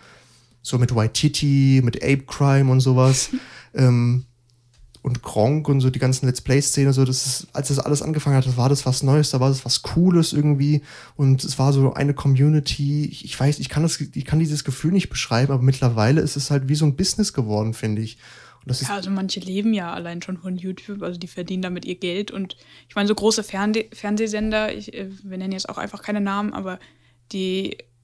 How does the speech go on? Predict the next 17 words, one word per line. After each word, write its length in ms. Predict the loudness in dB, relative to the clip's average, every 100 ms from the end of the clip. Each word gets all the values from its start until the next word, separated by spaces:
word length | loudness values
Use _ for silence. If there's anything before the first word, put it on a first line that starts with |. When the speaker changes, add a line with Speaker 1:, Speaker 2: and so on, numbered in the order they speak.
| -20
Speaker 2:
ähm, 340 | -16 -14 -14 -10
haben 180 | -2 0
ja 120 | 2
auch 140 | 4
ihre 160 | 4 4
YouTube-Kanäle 720 | 4 2 0 -2 -2 -2 -2
und 160 | -2 -4
strahlen 380 | -4 -2 0 0
da 60 |
ihre 220 | -2 -2
ganz 220 | -4 -4 -4
normalen 320 | -4 -2 0
Sendungen 400 | 4 4 4 0
aus. 280 | -6 -6 -8
Also 200 | -8 -8
ich 80 |
meine, 240 | -6 -6